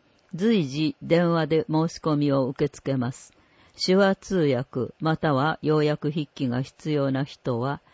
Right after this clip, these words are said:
八月二十一日月曜日までに相談してください。対象、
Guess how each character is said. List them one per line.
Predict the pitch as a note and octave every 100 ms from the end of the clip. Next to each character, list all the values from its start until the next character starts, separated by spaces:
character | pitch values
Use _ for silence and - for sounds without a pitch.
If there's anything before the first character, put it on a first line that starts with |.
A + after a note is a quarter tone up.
| - -
八 | - G3+ A3
月 | G#3 G3+ F#3
二 | F#3+ A3
十 | F3+ D3 C3+
一 | C3+ D3
日 | C#3 C#3 - C3 -
月 | D3 D#3+ A3
曜 | G#3+ F3
日 | C3+
ま | B2+ B2
で | A#2+ B2
に | D3 -
相 | - D3 C#3
談 | C3 C3+
し | -
て | - C3
く | A#2
だ | A#2 B2
さ | - A#2+
い。 | D3 _ _ _ _ _ _ _ _ _
対 | G#3+ A3
象、 | A3 G3+ F#3+ F#3